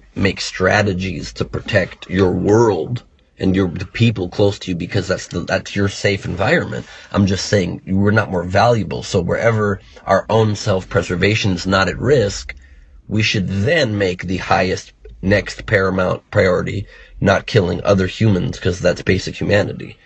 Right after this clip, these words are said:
And if we have to protect our own selves or, like, you know, bombs going off in, in our, our own street, yes, we should say we shouldn't ma-, intervene in other parts of the world that are messing their own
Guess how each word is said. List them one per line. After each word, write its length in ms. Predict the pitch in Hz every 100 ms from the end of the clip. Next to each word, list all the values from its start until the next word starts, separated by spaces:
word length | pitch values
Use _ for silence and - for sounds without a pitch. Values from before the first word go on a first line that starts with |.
| _ _ _
And 340 | - 98 92 95 _ _
if 140 | 101 -
we 80 |
have 140 | 104 101
to 80 | -
protect 320 | 98 104 92
our 120 | 80
own 200 | 101 92
selves 560 | - 107 113 98 95 -
or, 160 | 101
like, 360 | 92 95 92 - _
you 120 | 95
know, 120 | 87 80
bombs 460 | 98 101 101 101
going 260 | 101 95 95
off 220 | 92 95
in, 100 | 85 -
in 160 | 98 90
our, 300 | 95 95 -
our 100 | 110
own 160 | 98 87
street, 540 | - - 208 117 - - - -
yes, 320 | 165 147 113
we 120 | 110
should 180 | 110 101
say 160 | - 110
we 120 | 95
shouldn't 340 | 95 - 98 92
ma-, 60 |
intervene 720 | - 104 98 95 98 92 92 -
in 80 | -
other 200 | - 104
parts 220 | 92 90 -
of 40 |
the 80 | 92
world 200 | 95 90
that 100 | 87
are 40 |
messing 380 | 95 95 - 87
their 140 | 90 -
own 340 | 104 92